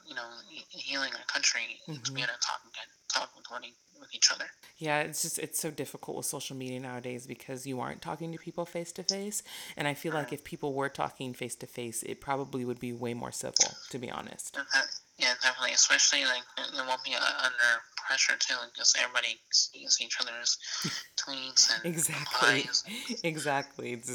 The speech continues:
Speaker 2: just, like, kind of like this mob mentality of everybody getting on
Speaker 1: Yeah,
Speaker 2: board to attack a
Speaker 1: exactly.
Speaker 2: certain person. Yeah, that happens so much, and I can see why people would, they, they start to just go the negative way in how they're responding because it's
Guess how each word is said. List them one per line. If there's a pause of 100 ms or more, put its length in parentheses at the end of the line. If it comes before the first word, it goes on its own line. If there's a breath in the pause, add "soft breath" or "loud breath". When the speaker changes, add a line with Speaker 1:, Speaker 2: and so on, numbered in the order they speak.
Speaker 2:
just,
like,
kind
of
like
this
mob
mentality
of
everybody
getting
on
Speaker 1:
Yeah,
Speaker 2:
board
to
attack (180)
a
Speaker 1:
exactly.
Speaker 2:
certain
person. (380 loud breath)
Yeah,
that
happens (100)
so
much,
and
I
can
see
why
people
would, (520 loud breath)
they,
they
start
to
just (200)
go
the
negative
way
in
how
they're
responding
because
it's